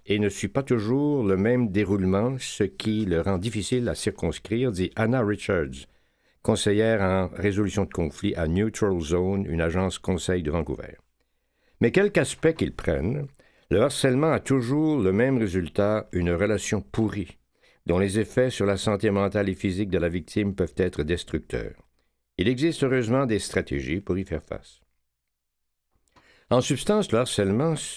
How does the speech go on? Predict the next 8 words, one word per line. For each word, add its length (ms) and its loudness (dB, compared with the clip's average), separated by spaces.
est 220 2
un 160 2
abus 280 0
de 60 -16
pouvoir 600 0
systématique 1000 -2
et 120 2
répétitif. 1040 -4